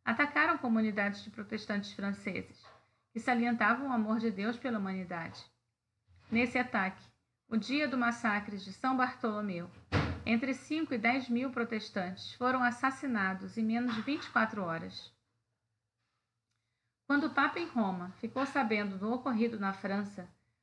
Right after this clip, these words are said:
foi tomado de tanta alegria que organizou preces festivais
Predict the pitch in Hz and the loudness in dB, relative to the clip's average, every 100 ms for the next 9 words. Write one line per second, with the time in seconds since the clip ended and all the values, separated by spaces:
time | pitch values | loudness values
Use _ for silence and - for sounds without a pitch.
0 | _ - 247 262 226 214 208 196 202 - | _ 0 2 4 4 4 0 -4 -6 0
1 | 277 277 247 226 196 208 208 208 233 254 | 2 2 2 0 -2 -4 -6 -2 -2 0
2 | 254 240 269 254 262 277 277 277 - 285 | 0 0 -2 0 0 0 -2 -10 -4 -2
3 | 311 - 277 214 190 196 - | -2 -4 -2 0 0 0 -4